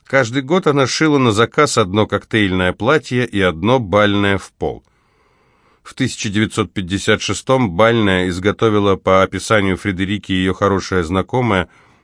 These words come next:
портниха труппы любительского драматического клуба. Оно было из хлопка, тогда вечерние платья из хлопка были в новинку. Цвет графитовый с небольшим отливом,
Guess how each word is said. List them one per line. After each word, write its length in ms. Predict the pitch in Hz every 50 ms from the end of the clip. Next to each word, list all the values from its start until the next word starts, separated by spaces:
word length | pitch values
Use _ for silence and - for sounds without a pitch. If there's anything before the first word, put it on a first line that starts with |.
| _ -
портниха 520 | 101 98 92 - 110 117 113 104 - 113
труппы 440 | 85 - 110 110 104 - - - 101
любительского 800 | 92 98 92 107 104 - 101 87 - - - 92 90 92 92 95
драматического 880 | 92 90 101 104 104 101 98 - 95 - - - - - 104 107 107
клуба. 420 | 107 - 113 98 78 64 62 58 - _ _ _ _ _ _ _ _ _ _ _ _ _ _ _ _ _
Оно 200 | - 127 165 202
было 200 | 185 156 170 175
из 160 | 175 170 160 -
хлопка, 720 | - - 139 131 113 95 82 - - - 78 73 71 - - _ _ _ _ _
тогда 560 | - 98 90 92 95 113 113 110 107 104 - -
вечерние 680 | 95 98 101 - - - 117 110 101 101 98 95 92
платья 600 | - - 117 143 160 151 - - 101 90 82 78 - _ _ _ _ _ _ _ _
из 180 | - 104 95 -
хлопка 460 | - - 123 143 147 - - - 110
были 360 | 95 90 110 123 123 123 123 -
в 100 | - 95
новинку. 680 | 110 127 143 143 131 95 78 69 - - - 62 58 - _ _ _ _ _ _ _ _ _ _ _ _ _ _ _
Цвет 440 | - - - 107 135 151 139 131 - -
графитовый 880 | 120 101 110 117 120 117 - - 160 156 - 147 135 135 135 131 123
с 100 | - -
небольшим 540 | 117 110 98 92 101 101 - - - 107 98
отливом, 640 | 90 85 - 98 107 127 139 135 131 117 110 98